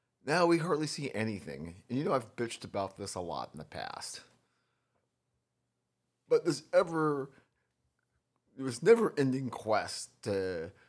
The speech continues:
get everything on a streaming platform and just nickel and dime everybody to death. Don't you find it irritating? I mean, there's, like, another match here,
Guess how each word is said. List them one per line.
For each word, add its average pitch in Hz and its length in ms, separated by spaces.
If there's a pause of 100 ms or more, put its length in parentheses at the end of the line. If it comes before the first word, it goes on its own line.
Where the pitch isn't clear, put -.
(300)
get 139 160
everything 127 380
on 117 100
a 104 60
streaming 120 520
platform 92 920 (400)
and 113 100
just 127 160
nickel 131 400
and 104 140
dime 107 320
everybody 90 420
to 85 180
death. 98 380 (440)
Don't - 160
you 339 40
find 240 280
it - 240
irritating? 160 720 (1120)
I - 260
mean, 156 100
there's, 185 140
like, 208 220
another 165 260
match 135 380
here, 117 400